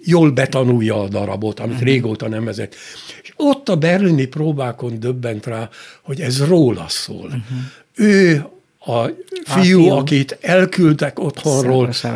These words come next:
Speaker 2: változott
Speaker 1: aki
Speaker 2: fiú.
Speaker 1: most már szarvai nőttek, most már nem mehet haza. Most már idegen lett. És akkor azt mondta, és ez benn van az életrajzában,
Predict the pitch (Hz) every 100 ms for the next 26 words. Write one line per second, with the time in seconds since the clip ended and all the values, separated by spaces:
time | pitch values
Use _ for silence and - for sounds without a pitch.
0 | 120 135 123 127 123 - 117 120 180 147
1 | - 143 131 - 156 160 143 131 127 127
2 | 131 131 120 - 120 123 117 117 101 101
3 | 98 - 98 - 90 - 143 - 139 139
4 | 147 127 110 110 104 104 101 95 - -
5 | - - - - - 143 143 135 165 -
6 | 127 127 113 117 127 139 _ - - 131
7 | 135 120 120 110 113 123 123 120 127 120
8 | 117 120 113 117 127